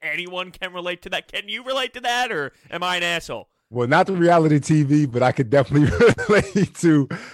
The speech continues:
Speaker 2: that, that, that friction. You wanna see that. To me, maybe the best episodes outside of, you know, the first two, 'cause it was such a, "Oh my God," amazing job they did with it,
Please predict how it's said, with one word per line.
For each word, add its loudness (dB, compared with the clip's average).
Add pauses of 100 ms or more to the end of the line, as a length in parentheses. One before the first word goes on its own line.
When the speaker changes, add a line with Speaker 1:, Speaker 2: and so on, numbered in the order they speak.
(160)
Speaker 2:
that, 2
that, 0
that -2
friction. -2
You -2
wanna 2
see -2
that. -2
To 2
me, 0
maybe 0
the 0
best 0
episodes -2
outside -2
of, -10
you -8
know, -4
the -4
first -8
two, -6
'cause -6
it -4
was -6
such -4
a, -4
"Oh -4
my -6
God," -2
amazing -4
job 0
they -4
did -4
with -8
it, -8